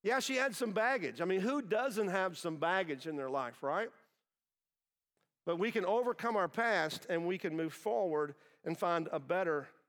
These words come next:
second half of our life. And she knew God had a plan for her life. And Boaz knew that she was worthy of his attention and his affection.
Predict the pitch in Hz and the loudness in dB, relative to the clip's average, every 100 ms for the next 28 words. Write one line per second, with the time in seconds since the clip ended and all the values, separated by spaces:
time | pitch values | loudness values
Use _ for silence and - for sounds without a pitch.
0 | _ _ - - 190 165 139 - 175 151 | _ _ -10 -2 -2 -2 -4 -4 0 0
1 | 131 - 143 143 135 143 123 - - 151 | -2 -4 -2 0 2 0 0 -6 -6 -6
2 | - 214 214 180 190 190 175 156 - 190 | -2 -2 -2 0 0 2 0 -2 -4 -4
3 | 202 196 - 123 123 147 180 - _ _ | -2 -4 -2 -4 -4 -8 -16 -20 _ _
4 | _ _ _ _ _ _ _ _ - 147 | _ _ _ _ _ _ _ _ -12 -2
5 | 190 247 202 165 143 160 185 165 151 - | 2 4 4 2 -2 -2 -2 0 -2 -4
6 | 190 165 147 165 180 170 160 156 151 151 | -6 -6 -6 -4 -4 -2 -4 -4 -6 -6
7 | 180 175 156 143 131 143 - 156 156 - | -6 -6 -6 -6 -6 -8 -6 -6 -6 -8